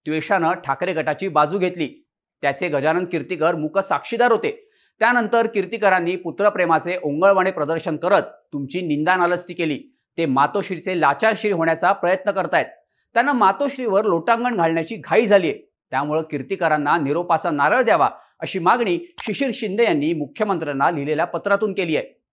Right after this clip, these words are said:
यावर प्रतिक्रिया देताना शिशिर शिंदेंनी आपली भूमिका मांडली, "पण मी शिंदेंना भेटणार आहे. वायकर जिंकले काय किंवा हरले काय, त्यात माझा काय दोष? अमोल जिंकला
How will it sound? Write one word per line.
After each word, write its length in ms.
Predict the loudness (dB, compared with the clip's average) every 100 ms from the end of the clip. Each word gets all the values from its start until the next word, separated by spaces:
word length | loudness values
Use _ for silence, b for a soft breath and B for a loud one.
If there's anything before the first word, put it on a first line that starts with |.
| _
यावर 300 | 0 2 2
प्रतिक्रिया 480 | -2 -8 -6 0 0
देताना 360 | 2 2 2 0 B B
शिशिर 320 | -10 -4 -2 -2
शिंदेंनी 460 | -2 0 0 0
आपली 320 | -2 -2 -2 -4
भूमिका 360 | -2 0 2
मांडली, 320 | 2 2 2 -2 _ _
"पण 100 | -4
मी 260 | 0 -2 -2
शिंदेंना 440 | -6 -4 0 0
भेटणार 380 | 0 -2 0 0
आहे. 80 | 0 -6 _ -14 0
वायकर 380 | 2 4 0
जिंकले 380 | 0 -2 0 -2
काय 280 | 2 2 4
किंवा 220 | 2 2
हरले 320 | 2 2 2
काय, 240 | 0 -2 -4 _ _
त्यात 120 | -4 2
माझा 280 | 2 4 2
काय 160 | 2
दोष? 200 | 0 -2 -6 _ _ _ 0
अमोल 300 | 4 6 6
जिंकला 460 | 4 -2 4 4